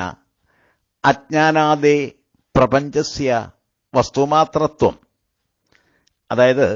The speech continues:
കയറിന്റെ വിവർത്തമായ സർപ്പത്തെ കയറു മാത്രമായി അറിയുന്നത് പോലെ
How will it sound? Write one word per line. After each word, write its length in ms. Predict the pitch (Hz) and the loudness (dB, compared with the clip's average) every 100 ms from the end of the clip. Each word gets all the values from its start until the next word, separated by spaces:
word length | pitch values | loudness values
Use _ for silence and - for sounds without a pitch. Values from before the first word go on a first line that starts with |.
| - _ _ _ _ _ _ - - 127 | -8 _ _ _ _ _ _ -20 -8 -2
കയറിന്റെ 680 | 131 131 147 160 151 147 147 - _ _ _ _ | 0 0 0 -2 0 0 0 -4 _ _ _ _
വിവർത്തമായ 880 | 123 120 127 - 139 131 127 120 120 - | -6 -2 -2 -2 -4 -2 -2 -2 -4 -6
സർപ്പത്തെ 560 | - 98 - 104 85 - _ - - _ _ _ _ _ _ _ _ _ | -8 -8 -8 -10 -12 -16 _ -20 -20 _ _ _ _ _ _ _ _ _
കയറു 380 | 143 160 190 208 | 4 6 6 8
മാത്രമായി 680 | 190 175 165 160 151 147 156 | 6 4 4 2 2 0 0
അറിയുന്നത് 540 | 170 120 123 117 110 | 0 -2 -4 -6 -6
പോലെ 340 | 95 87 76 | -6 -8 -10